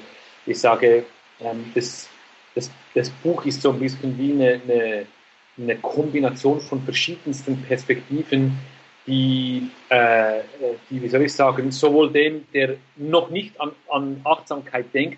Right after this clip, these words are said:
ermöglichen, vielleicht zwei, drei Dinge bewusster zu tun. Äh, für denjenigen, der es aber interessiert, das zu finden und zu sehen, dass er dort vielleicht mehr Informationen holen kann oder will, wenn es ihn interessiert. Also so, so ein bisschen,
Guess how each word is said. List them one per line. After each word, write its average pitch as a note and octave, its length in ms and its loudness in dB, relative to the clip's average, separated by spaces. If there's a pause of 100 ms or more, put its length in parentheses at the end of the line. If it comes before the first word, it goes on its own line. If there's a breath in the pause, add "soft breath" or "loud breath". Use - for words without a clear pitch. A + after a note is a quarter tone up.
(140)
ermöglichen, C#3 800 -2 (680)
vielleicht D3 400 0
zwei, C#3 180 2
drei C3 120 0
Dinge C#3+ 240 -6
bewusster C3 440 -6
zu - 160 -14
tun. D#3+ 460 -4 (580)
Äh, B2+ 220 4
für C3+ 100 -10
denjenigen, C#3+ 360 0
der C3 100 2
es B2+ 80 -2
aber A#2+ 160 2
interessiert, B2+ 640 -2 (100)
das - 200 0
zu C#3 120 -10
finden F3+ 540 -6
und C3+ 140 -10
zu A#2+ 100 -12
sehen, D3+ 460 0 (580)
dass B2+ 160 0
er C3+ 60 0
dort C#3 260 2 (240)
vielleicht A#2+ 380 -4
mehr B2 280 0
Informationen B2 800 -4
holen A#2 240 -2
kann A#2+ 260 0
oder A#2 180 -4
will, B2 100 2
wenn C3 120 0
es A#2+ 60 -6
ihn A#2 80 -6
interessiert. G#2+ 580 -2
Also G#2 160 0
so, B2 260 6
so A#2+ 120 2
ein A2+ 60 -2
bisschen, B2+ 380 -4